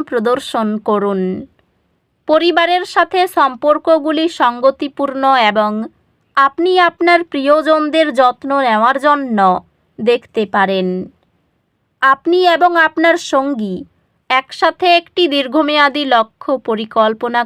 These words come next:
করতে আনন্দ পাবেন। আপনার বোন তার ক্যারিয়ারে অগ্রগতি করবে এবং আপনার উৎসাহ তাকে আরও বড় সফলতা অর্জনে সাহায্য করবে। বন্ধুদের সাথে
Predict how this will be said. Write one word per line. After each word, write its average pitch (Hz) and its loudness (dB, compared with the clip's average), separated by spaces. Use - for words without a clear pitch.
করতে 214 -4
আনন্দ 226 -2
পাবেন। 196 0
আপনার 330 2
বোন 233 -2
তার 277 2
ক্যারিয়ারে 277 0
অগ্রগতি 220 0
করবে 196 -4
এবং 262 2
আপনার 320 2
উৎসাহ 277 -4
তাকে 247 -2
আরও 294 2
বড় 240 2
সফলতা 254 0
অর্জনে 208 -2
সাহায্য 220 -4
করবে। 196 -4
বন্ধুদের 302 2
সাথে 381 -2